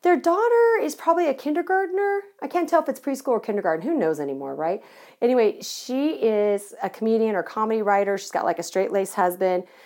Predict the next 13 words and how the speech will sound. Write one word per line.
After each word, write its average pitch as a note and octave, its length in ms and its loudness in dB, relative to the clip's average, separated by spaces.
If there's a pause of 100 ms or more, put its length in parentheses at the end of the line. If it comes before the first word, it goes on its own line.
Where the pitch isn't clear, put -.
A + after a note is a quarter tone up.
(220)
And F#3+ 480 2
I'm G3+ 300 2 (160)
just G3 240 -4
gonna G3 180 -2
say, F#3+ 380 0
"Read D4+ 260 4
it D#4 100 2
before B3+ 280 2
you A#3+ 100 0
go." F#3+ 420 4 (240)
I C4+ 460 8 (200)
watch G#3+ 260 8
stuff G3 280 4